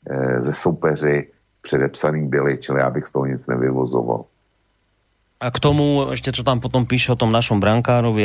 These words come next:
Speaker 2: a že teda bolo len otázkou času, kedy nás zlomia, lebo nič sme nevedeli premeniť a tak?
Speaker 1: Hele, ty Španělé, to,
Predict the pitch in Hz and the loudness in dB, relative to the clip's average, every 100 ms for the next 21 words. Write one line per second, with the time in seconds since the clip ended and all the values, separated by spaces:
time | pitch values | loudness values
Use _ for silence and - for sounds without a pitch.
0 | 101 98 95 107 101 98 85 78 76 92 | 2 0 0 0 2 0 -2 -6 -6 0
1 | 113 107 104 107 104 101 - 95 110 101 | 2 4 2 2 2 0 0 -2 0 -2
2 | 95 101 104 95 90 107 101 98 92 104 | -2 2 2 2 2 2 2 2 0 0
3 | 98 98 95 98 98 95 87 - 101 95 | 0 2 2 2 2 0 -2 2 2 2
4 | - - 107 101 98 95 85 87 92 - | -4 -6 -4 0 0 2 2 2 -2 -6
5 | _ _ _ _ _ _ 85 73 90 90 | _ _ _ _ _ _ 0 2 2 2
6 | 78 82 - 80 85 85 82 71 78 71 | 0 -4 -2 -2 0 2 0 0 -2 -2